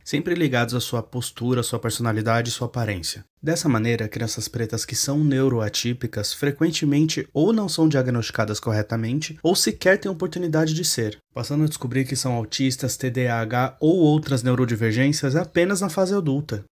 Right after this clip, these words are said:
As grandes mídias e o audiovisual, infelizmente, corroboram pra manter essa cultura do autista com cara de branco e homem.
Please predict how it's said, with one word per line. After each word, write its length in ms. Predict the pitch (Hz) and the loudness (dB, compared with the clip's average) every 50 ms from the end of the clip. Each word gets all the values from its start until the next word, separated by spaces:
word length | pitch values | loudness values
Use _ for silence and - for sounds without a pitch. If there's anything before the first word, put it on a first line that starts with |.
| _ _ _ | _ _ _
As 140 | - 139 127 | -2 -2 0
grandes 360 | 131 139 160 185 180 175 147 | 0 0 0 0 0 0 0
mídias 360 | 127 123 127 127 120 123 104 | 0 0 0 0 0 -2 -2
e 80 | 107 117 | 0 -2
o 60 | 120 | -2
audiovisual, 680 | 120 127 127 127 117 117 113 104 110 113 113 117 113 - | 0 -2 -2 -4 -4 -4 -6 -4 -2 -2 -2 -2 -4 -4
infelizmente, 680 | - 170 180 156 - 165 165 156 143 147 139 143 151 - | -4 -6 -4 -4 -2 -2 -2 0 0 0 0 0 -2 -4
corroboram 540 | - 160 151 160 156 131 135 131 135 143 139 | -4 -2 0 0 0 0 0 0 0 0 -2
pra 180 | 127 - 147 143 | -2 -2 -2 0
manter 300 | 156 160 160 156 151 151 | 2 0 2 2 4 4
essa 240 | 156 156 156 - | 4 2 2 -2
cultura 400 | 151 - 143 131 - 135 131 131 | -4 -4 -8 -6 -4 -4 -2 -2
do 80 | 131 131 | -2 -2
autista 400 | 127 123 - - 131 123 - 131 | -2 -4 -4 -6 -6 -6 -6 -6
com 160 | 131 139 127 | -4 -6 -6
cara 260 | 127 - 131 131 127 | -4 -2 -2 0 0
de 140 | 123 113 120 | -2 -2 -6
branco 360 | 113 110 127 139 151 156 160 | -4 -2 0 0 0 -2 0
e 120 | 170 160 143 | 0 0 2
homem. 320 | 120 113 107 104 98 98 | 2 0 -2 -4 -8 -10